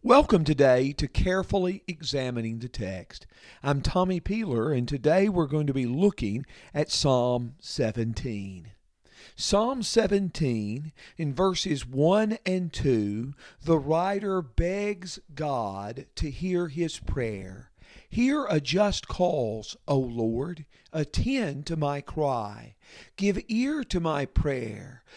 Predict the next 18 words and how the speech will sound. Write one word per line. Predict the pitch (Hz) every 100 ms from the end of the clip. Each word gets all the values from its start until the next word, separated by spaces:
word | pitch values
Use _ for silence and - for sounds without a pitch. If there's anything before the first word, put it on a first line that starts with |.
| -
from | - - 170
lips | 160 156 190 226 - -
free | - - 165 180 170 120 98 -
of | 131 113
deceit." | 127 - 156 127 104 87 - - _ _ _ _
From | - 196 180
your | 220 -
presence, | - 170 185 165 123 107 - - - -
let | 151 165 185
my | - 165 160
vindication | 131 127 185 196 202 - 170 180 - 170 170
come. | 147 175 156 120 104 92 - _ - -
Let | 170 180
your | 175 - 180
eyes | 180 202 220 220 214
behold | - 170 143 - 180 190 160 123 98 98 104 _ _ _ -
the | 127 143
right. | 135 139 143 113 104 - _ -